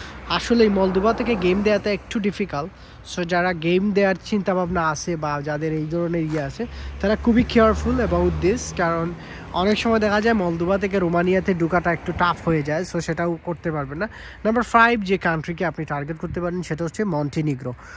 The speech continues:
মন্টিনিগ্রোতেও কিন্তু টুকটাক ভিসা হয়, so আপনি মন্টিনিগ্রোতেও ট্রাই করতে পারেন। So এই যে দেশগুলোর কথা বললাম,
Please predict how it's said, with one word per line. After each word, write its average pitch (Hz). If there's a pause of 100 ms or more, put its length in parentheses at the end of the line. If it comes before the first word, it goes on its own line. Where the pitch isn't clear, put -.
(180)
মন্টিনিগ্রোতেও 226
কিন্তু 233
টুকটাক 196
ভিসা 165
হয়, 147 (340)
so 202
আপনি 202
মন্টিনিগ্রোতেও 196
ট্রাই 185
করতে 180
পারেন। 160 (360)
So 214 (220)
এই 240
যে 254
দেশগুলোর 240
কথা 247
বললাম, 156